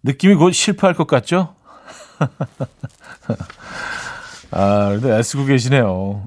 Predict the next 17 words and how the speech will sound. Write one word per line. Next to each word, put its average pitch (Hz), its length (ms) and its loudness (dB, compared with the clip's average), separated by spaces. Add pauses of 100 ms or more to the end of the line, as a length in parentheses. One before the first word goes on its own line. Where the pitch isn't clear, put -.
(120)
에, 95 340 -6
진짜, 113 400 2 (920)
어, 123 600 -2 (280)
막 - 200 -4
다이어트를 139 1300 0 (260)
시작했을 160 480 -4
때는요, 131 460 -2 (480)
영상만 160 520 4
봐도 147 220 2
거기서 131 360 0 (380)
향이 156 260 0
느껴지죠. 104 720 -6 (520)
네, 87 400 -4 (500)
맞아요. 92 380 2 (1300)
야, - 60 -2 (580)
요 120 240 2
한, 139 380 0